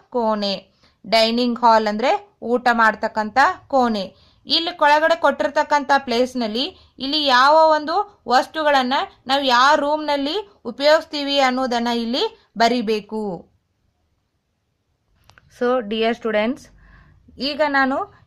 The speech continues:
ಇಲ್ಲಿ ಲಿವಿಂಗ್ ರೂಮ್ ನಲ್ಲಿ ಬರ್ತಕ್ಕಂತ ಒಂದು ವಸ್ತುಗಳ ಹೆಸರು, ಹಾಗೆ ಕಿಚನ್ ನಲ್ಲಿ ಬರ್ತಕ್ಕಂತ ಕೆಲವೊಂದಿಷ್ಟು ವಸ್ತುಗಳ ಹೆಸರು,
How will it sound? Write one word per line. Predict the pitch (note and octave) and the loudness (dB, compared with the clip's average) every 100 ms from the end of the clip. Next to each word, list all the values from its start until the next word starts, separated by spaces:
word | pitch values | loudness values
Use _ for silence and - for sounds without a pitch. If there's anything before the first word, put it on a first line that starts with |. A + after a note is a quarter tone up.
| _ | _
ಇಲ್ಲಿ | A#3 B3+ D#4 | -6 -4 -4
ಲಿವಿಂಗ್ | A3+ A#3+ C4 D4+ C#4+ | -4 -4 -2 -4 -2
ರೂಮ್ | C#4+ | 0
ನಲ್ಲಿ | C#4 C4+ | 0 2
ಬರ್ತಕ್ಕಂತ | A#3 A3+ B3 B3 A#3+ B3 C4+ G4 - _ | 0 0 -2 -2 -2 0 0 0 -8 _
ಒಂದು | G#3+ A3+ C4 F#4+ _ - | -6 -4 -4 -6 _ 0
ವಸ್ತುಗಳ | A3+ A#3 C4 B3 | 0 2 -2 0
ಹೆಸರು, | B3 A3 A3 G3 A3+ | 0 -2 -2 -2 -4
ಹಾಗೆ | F4 _ _ A3 A3 A#3 D#4+ | -6 _ _ 0 2 0 -4
ಕಿಚನ್ | - - C4 C4 D4 | -8 -8 -6 -2 0
ನಲ್ಲಿ | D4+ D4 | 0 0
ಬರ್ತಕ್ಕಂತ | B3+ B3+ C4+ C4+ B3+ B3 B3+ | 0 0 -2 0 0 0 0
ಕೆಲವೊಂದಿಷ್ಟು | B3+ A3+ A#3 A#3 B3+ | 0 0 -2 -2 0
ವಸ್ತುಗಳ | A3+ A3 B3 A#3 | 0 0 -2 -2
ಹೆಸರು, | G#3 G#3+ F#3+ | -2 -4 -2